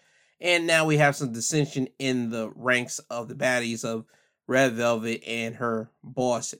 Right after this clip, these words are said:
Jade Cargill. Now, what's funny to me, if people remember, this year, Stokely Hathaway, he was part of Jade's whole group. He was the one that brought in Layla Gray, while Jade still had both Red Velvet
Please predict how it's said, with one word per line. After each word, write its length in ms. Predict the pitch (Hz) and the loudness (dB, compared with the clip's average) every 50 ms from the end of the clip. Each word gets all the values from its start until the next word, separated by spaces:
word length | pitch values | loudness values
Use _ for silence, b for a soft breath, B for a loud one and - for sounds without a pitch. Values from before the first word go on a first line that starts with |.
| _ _ 127 | _ _ -12
Jade 320 | - 131 127 120 113 - | -8 -8 -8 -8 -10 -4
Cargill. 540 | - - 143 135 135 120 113 110 - 147 - _ _ _ _ _ _ - | 0 0 2 2 0 -2 -4 -8 -12 -14 -20 _ _ _ _ _ _ -6
Now, 340 | 127 127 123 117 113 - - _ _ _ | -4 -2 -2 -2 -4 -6 -8 _ _ _
what's 220 | - 131 127 - | -6 -6 -6 -6
funny 360 | - - 208 214 240 269 240 202 | -4 -2 0 2 4 2 2 2
to 120 | - 160 | 0 0
me, 280 | 135 123 120 117 110 98 | 0 0 0 0 -2 -4
if 120 | 117 151 | -6 -6
people 280 | - 185 180 175 156 139 | -6 -4 0 2 2 2
remember, 520 | 123 123 139 180 202 180 143 117 107 101 - | 4 4 4 4 4 2 0 -2 -4 -4 -8
this 420 | 107 107 120 156 190 233 214 151 139 | -12 -4 2 4 4 4 4 0 -4
year, 400 | 135 170 214 196 127 107 - - _ | -4 0 2 2 2 0 -2 -10 _
Stokely 460 | - - - 135 147 143 - 151 139 | -16 -6 -2 -2 -2 0 0 2 4
Hathaway, 540 | 139 139 135 131 - - 123 117 120 120 120 | 6 6 4 4 0 -4 -8 -6 -6 -6 -6
he 100 | 131 127 | -8 -8
was 140 | 110 107 | -10 -12
part 360 | - _ - 127 123 123 123 120 | -14 _ -6 -2 0 0 0 0
of 140 | 117 113 b b b b b b b b - | -4 -6 b b b b b b b b -8
Jade's 400 | 120 127 135 135 131 120 - - | -2 0 2 2 2 0 -2 -6
whole 320 | 127 123 120 123 117 113 | -6 -4 -2 -2 -2 -2
group. 520 | 107 - - - 120 120 117 113 110 - _ _ _ | -4 -8 -8 -6 -2 -2 0 -2 -2 -6 _ _ _
He 440 | _ _ 170 185 208 220 233 220 190 156 | _ _ -4 0 2 2 2 2 0 2
was 280 | 139 135 139 139 131 120 | 4 4 4 4 2 0
the 60 | 123 | -2
one 240 | 117 120 147 147 131 | 0 2 2 4 2
that 160 | 117 110 107 | 0 -2 -2
brought 320 | - 127 139 139 135 - - | 0 2 4 4 2 0 -2
in 300 | 139 151 160 139 123 - - - | -2 0 0 -2 -4 -6 -12 -10
Layla 460 | 147 131 135 135 127 117 113 107 107 | -4 0 0 0 0 -2 -6 -8 -2
Gray, 380 | 120 135 139 110 113 147 - _ _ _ _ _ _ _ _ | 0 0 0 0 -2 -8 -14 _ _ _ _ _ _ _ _
while 240 | - 123 120 117 113 | -4 -2 -2 -2 -2
Jade 380 | 110 110 139 143 147 135 123 | -2 -2 0 0 0 0 -2
still 420 | - - - - 151 151 165 156 135 | -4 -8 -6 -4 -2 0 0 0 0
had 480 | - 143 139 143 135 120 113 110 - _ _ _ _ _ | 0 2 2 2 2 0 -2 -6 -8 _ _ _ _ _
both 320 | - 143 156 151 147 - - _ - | 0 2 2 2 2 -2 -8 _ -4
Red 280 | 131 131 139 143 131 | 0 2 2 2 2
Velvet 420 | 117 127 127 123 117 127 123 - | 2 2 2 2 0 -2 -6 -8